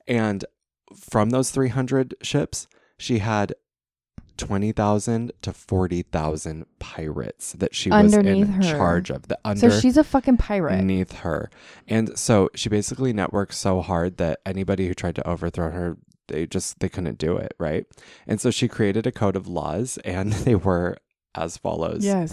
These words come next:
Speaker 1: Disobeying her, beheaded. You just get
Speaker 2: You're
Speaker 1: beheaded
Speaker 2: done.
Speaker 1: on the spot.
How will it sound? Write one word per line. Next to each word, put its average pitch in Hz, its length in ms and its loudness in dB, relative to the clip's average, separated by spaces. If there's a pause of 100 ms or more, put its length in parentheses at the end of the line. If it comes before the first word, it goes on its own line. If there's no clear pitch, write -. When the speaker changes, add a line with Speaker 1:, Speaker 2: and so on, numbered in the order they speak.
(100)
Speaker 1:
Disobeying 104 720 2
her, 92 380 -4 (460)
beheaded. 73 500 -2 (120)
You 98 100 -2
just 90 200 -4
get 98 120 0
Speaker 2:
You're 226 140 4
Speaker 1:
beheaded 247 360 4
Speaker 2:
done. - 40 0
Speaker 1:
on 82 120 2
the 80 80 -2
spot. 76 340 -6